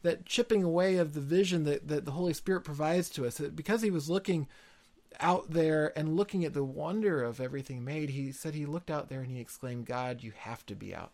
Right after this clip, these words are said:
there." That's what he took away. And it struck me, yes, that's,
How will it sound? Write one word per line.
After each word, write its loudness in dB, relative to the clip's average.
there." -20
That's -12
what -8
he -4
took -8
away. -6
And -4
it -2
struck 6
me, 4
yes, 6
that's, 4